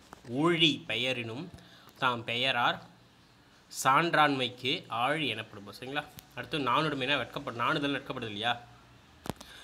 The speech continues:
பிறர் நாணத்தக்கது தான் நாணான் ஆயின் அரண் நாணத்தக்கது உடைத்து. பிறர் நாண தக்கது தான் நாணான் ஆயின் அறம் நாணத்தக்கது உடைத்து. பிறர் வெட்கப்படும் பழிக்கு காரணமாய் இருந்தும் தான் வெட்கப்படவில்லை என்றால் அறம் வெட்கப்பட்டு அவனை விட்டு விலகி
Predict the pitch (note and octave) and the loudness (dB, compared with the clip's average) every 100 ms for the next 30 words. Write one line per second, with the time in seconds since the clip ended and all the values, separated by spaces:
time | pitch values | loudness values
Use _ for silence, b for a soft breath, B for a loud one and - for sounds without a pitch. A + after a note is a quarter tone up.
0 | B - D3 E3 E3+ F3 F#3+ G3+ E3 - | B -2 4 6 8 8 8 4 0 0
1 | - F3 F#3 D#3 D3+ E3+ E3+ D#3+ D#3+ F3+ | 2 2 2 4 4 6 4 6 6 4
2 | C#3+ C3+ C#3 C3+ F#3+ - - C3 F3 F3 | 4 2 2 -2 -6 -8 -2 0 2 4
3 | E3+ G3+ - D#3 - E3 C#3 B2+ - A#2+ | 6 4 2 -2 0 0 0 -2 -6 -8
4 | - - - - - D3 D#3 F3+ D#3+ C#3 | -6 -4 -4 -6 4 8 10 10 10 8
5 | D3+ E3+ D#3 G#3 B B B B - C#3+ | 8 8 4 2 B B B B 4 4
6 | - F#3 D#3+ G3+ - C#3+ D3 C#3+ C3+ D#3+ | 6 4 6 2 6 6 6 8 8 8
7 | E3 G3+ B2+ C#3+ D#3+ F#3 C3+ B2+ E3+ F#3 | 6 6 4 4 4 0 4 6 8 10
8 | E3+ F#3 - - - E3+ C#3 C#3+ - C3 | 10 8 6 0 2 2 2 2 0 -2
9 | - B B B - D#3 C#3+ C#3+ - G3 | -4 B B B 2 4 6 4 0 0
10 | F3 D#3+ D#3 D3 E3 E3 G3+ C#3 - C#3+ | 2 2 2 2 2 2 2 2 4 6
11 | D#3+ E3 F3 D#3+ D3+ D3+ D#3+ E3+ D3+ C#3 | 6 6 4 4 2 0 0 0 2 2
12 | C3 B2+ E3+ E3 D3+ C#3+ E3+ E3 C#3+ B2 | 0 -4 0 2 2 2 2 2 2 2
13 | A#2+ A#2+ A2+ D3 E3+ D3+ - D3+ C#3+ C#3+ | 0 2 0 0 0 -2 -6 -6 -4 2
14 | D3 C3 C3 B2 - B2+ A#2 A#2 | 2 2 -2 -4 -6 -6 -6 -8